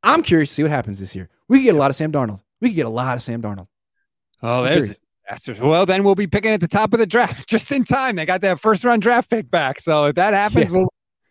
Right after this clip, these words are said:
Speaker 2: we'll have a reason to check mock drafts, which we haven't had
Speaker 1: Maybe
Speaker 2: for
Speaker 1: they're gonna tank this year just for the high pick.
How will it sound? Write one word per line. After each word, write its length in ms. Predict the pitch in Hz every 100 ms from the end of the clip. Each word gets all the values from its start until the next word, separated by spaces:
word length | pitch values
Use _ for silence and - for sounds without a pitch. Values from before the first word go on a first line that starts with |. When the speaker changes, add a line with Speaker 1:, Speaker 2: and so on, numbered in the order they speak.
| _
Speaker 2:
we'll 200 | 175 196
have 220 | 170 196
a 80 | 180
reason 300 | 175 185 160
to 80 | 160
check 240 | - 180 156
mock 240 | 156 147
drafts, 340 | - 127 110 117
which 140 | 107
we 100 | 117
haven't 220 | 123 117
had 60 | 123
Speaker 1:
Maybe 160 | 170
Speaker 2:
for 60 | 226
Speaker 1:
they're 80 | 233
gonna 160 | 247 214
tank 280 | 175 180
this 180 | 151 123
year 140 | 107 98
just 180 | 123
for 100 | -
the 100 | 110
high 160 | 104 107
pick. 260 | - 98